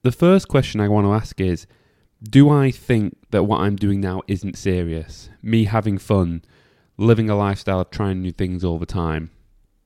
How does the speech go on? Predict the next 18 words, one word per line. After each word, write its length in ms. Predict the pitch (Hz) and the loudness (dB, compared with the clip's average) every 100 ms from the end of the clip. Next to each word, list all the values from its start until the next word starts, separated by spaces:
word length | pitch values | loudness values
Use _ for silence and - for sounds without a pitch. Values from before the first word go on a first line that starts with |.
| _ _ - _ - | _ _ -20 _ 4
is 200 | 139 117 | 4 6
that 180 | 131 104 | 2 2
not 200 | 117 - | -2 -2
serious? 480 | 123 123 64 - - | -2 -2 -4 -10 -6
And 240 | 113 110 - _ - _ - | -4 -6 -10 _ -20 _ 0
for 100 | 131 | 4
me, 400 | 170 101 - 113 _ _ _ _ _ _ 131 | 4 2 -2 -10 _ _ _ _ _ _ 0
I 80 | |
have 200 | 156 180 | 0 0
to 120 | - 135 | 0 0
ask 140 | - | 0
myself, 340 | 123 90 90 - | -4 -2 -4 -4
is 160 | 123 | -2
my 160 | 123 117 | 0 -2
happiness 600 | - 123 - 92 78 - | -4 -8 -6 -8 -10 -12
a 80 | - | -8
serious 480 | 101 98 92 87 | -6 -4 -4 -6
thing? 160 | - | -6